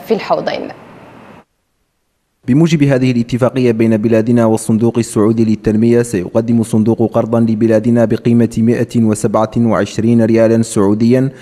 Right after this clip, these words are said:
Speaker 2: مخصصا لتمويل مشروع إركيز الزراعي. وزير الشؤون الاقتصادية والتنمية في، وفي كلمته بهذه المناسبة أكد أن هذه الاتفاقية تدخل في إطار الشراكة الدائمة بين بلادنا والصندوق السعودي للتنمية في مختلف المجالات.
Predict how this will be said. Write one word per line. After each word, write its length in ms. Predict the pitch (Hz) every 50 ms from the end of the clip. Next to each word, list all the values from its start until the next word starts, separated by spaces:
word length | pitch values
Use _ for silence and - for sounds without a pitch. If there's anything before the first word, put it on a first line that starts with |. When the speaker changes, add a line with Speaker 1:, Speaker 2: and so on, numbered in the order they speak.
| - - - - -
Speaker 2:
مخصصا 540 | 85 - - 113 - - 120 - - 123
لتمويل 680 | 113 113 113 110 - 117 107 107 107 117 120 117 117 113
مشروع 440 | 107 107 104 - 110 110 110 104 107
إركيز 300 | 110 - - - 107 98
الزراعي. 520 | 92 92 95 120 120 123 117 98 107 104 - - - - - - - _ _ _ _ _ _ -
وزير 280 | 117 117 113 131 147 139
الشؤون 280 | 123 - - 107 123
الاقتصادية 580 | 120 113 120 120 - - - 110 110 117 117 110
والتنمية 560 | 104 110 - - 123 117 107 98 90 82 - - - - - -
في، 140 | - - - -
وفي 260 | - 87 - - 107
كلمته 580 | - - 110 113 110 113 117 - - 117 117
بهذه 400 | 110 101 110 113 113 110 117 113
المناسبة 520 | 110 107 104 104 113 113 - 120 110 113 90
أكد 280 | - - - 117 110
أن 180 | 113 104 110 107
هذه 280 | 107 107 104 113 120 110
الاتفاقية 680 | 101 107 107 - 110 107 101 95 117 123 139 147 143 - - - - - -
تدخل 360 | - 95 - - 113 110 107
في 160 | - 117 101
إطار 200 | 113 - 117 117
الشراكة 500 | 117 110 - - 104 107 107 - 117 -
الدائمة 360 | 110 104 113 110 107 113 113
بين 240 | 107 104 113 110 110
بلادنا 500 | 104 101 110 107 104 104 117 110 107 104
والصندوق 460 | 101 101 113 - - 117 110 110 107 -
السعودي 440 | 113 - - - 104 98 107 107 107
للتنمية 600 | 104 101 - - 107 104 104 104 104 101 107 104 - - - - -
في 200 | - - 107 101
مختلف 460 | 95 95 92 - - 107 104 98 -
المجالات. 640 | 98 90 90 95 107 110 120 107 101 82 - - -